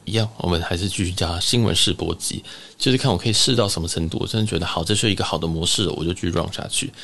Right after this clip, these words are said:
当然这可能会一个月、两个月，我不知道，哦，就是，嗯，毕竟我就是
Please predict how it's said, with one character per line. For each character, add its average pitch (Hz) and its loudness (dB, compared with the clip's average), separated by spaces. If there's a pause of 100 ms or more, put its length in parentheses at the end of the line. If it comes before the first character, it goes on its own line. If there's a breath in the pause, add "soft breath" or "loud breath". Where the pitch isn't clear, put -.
(280 loud breath)
当 127 2
然 107 4
这 117 4
可 101 0
能 87 0
会 107 4
一 - -2
个 101 2
月、 95 6
两 85 0
个 87 -6
月， 82 0
我 - -4
不 92 -6
知 - -6
道， - -2 (300 loud breath)
哦， - -4
就 82 -4
是， 82 0 (280)
嗯， 64 -6 (140)
毕 104 2
竟 98 0
我 57 -4
就 - -4
是 90 2